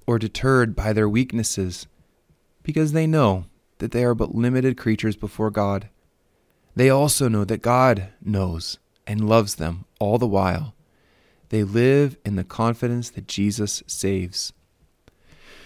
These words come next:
Therefore, discouragement is not trusting that Jesus is who he is, my Savior. Instead, the discouraged heart proclaims that it is its own Savior.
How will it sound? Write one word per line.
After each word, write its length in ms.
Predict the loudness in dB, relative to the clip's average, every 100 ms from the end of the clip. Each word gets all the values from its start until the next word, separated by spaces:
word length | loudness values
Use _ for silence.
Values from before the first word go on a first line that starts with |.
| -12
Therefore, 420 | 0 2 2 2 2
discouragement 680 | 2 2 4 4 2 -2 -2
is 180 | -4 -2
not 360 | 0 0 -4
trusting 680 | -6 -4 -4 -4 -4 -4 -10 -6
that 140 | -6
Jesus 460 | 0 2 2 -2 -2
is 300 | 4 4 4
who 160 | 2 0
he 180 | 0 -4
is, 540 | 0 0 0 -4 -10 -14 _ _ _ _ _ _ _ -14
my 180 | -10
Savior. 680 | -6 -2 0 0 -4 -8 -12 _ _ _ _ _ _ _ _ -6
Instead, 500 | -2 -2 0 0 2
the 80 | 0
discouraged 680 | 2 0 4 4 6 4 0
heart 460 | 2 2 0 -8 -16
proclaims 560 | -4 -4 0 2 2 0
that 140 | -2 -2
it 180 | 0
is 300 | 2 2 0 -8 _ _
its 180 | -8 -8 -6 2
own 240 | 2 2
Savior. 560 | 0 -2 -2 -4 -6